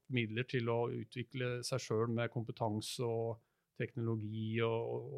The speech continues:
og hatt det å bryne seg på. Så jeg, vi sa vel det i fjor at det måtte skje fort, og vi sa vel også det at det er viktig for sånn som oss å få på en måte en, en pipeline av muligheter, så vi kan begynne å investere i folk,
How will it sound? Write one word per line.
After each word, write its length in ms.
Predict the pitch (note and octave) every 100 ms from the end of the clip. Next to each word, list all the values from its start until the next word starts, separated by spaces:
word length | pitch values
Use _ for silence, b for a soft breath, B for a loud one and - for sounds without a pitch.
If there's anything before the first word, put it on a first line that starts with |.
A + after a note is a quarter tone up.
| B2+
og 60 |
hatt 160 | A#2+ A2+
det 120 | A#2 A2+
å 60 |
bryne 220 | A2+ A2 G2
seg 100 | G#2+
på. 120 | D3
Så 80 | C#3+
jeg, 140 | C#3 C3+ b b b b b -
vi 60 |
sa 160 | - B2
vel 160 | C3+
det 120 | E3 C#3
i 40 |
fjor 240 | B2 A#2
at 140 | C3 C3+
det 100 | C3
måtte 240 | C3 - B2+
skje 160 | - B2
fort, 460 | D3+ E3 - -
og 460 | C#3 B2+ B2+ B2 B2+
vi 120 | B2+
sa 160 | A#2 B2
vel 160 | A2+ A#2
også 180 | A2 C#3
det 140 | A#2
at 160 | G#2 B2+
det 100 | A#2
er 120 | A#2+ A#2+
viktig 400 | A2+ - - A2+
for 260 | - C3
sånn 240 | B2 - A2
som 200 | - A2
oss 140 | A2 -
å 60 |
få 140 | - G#2+
på 80 | -
en 80 | A#2
måte 160 | A2+
en, 140 | A#2 A2+ - _ _ _ _ _ -
en 120 | A#2+
pipeline 640 | - A2+ G#2 - B2+ B2+
av 80 | A#2+
muligheter, 400 | B2 G#2 G#2 E3
så 140 | D3+
vi 80 | B2
kan 120 | C3+
begynne 280 | B2 G#2+ G2+
å 20 | A#2
investere 720 | A2+ A2+ - - G#2+ G#2 G#2+
i 200 | A#2 A2 G#2+ G#2+ G#2+ -
folk, 240 | A2 G2+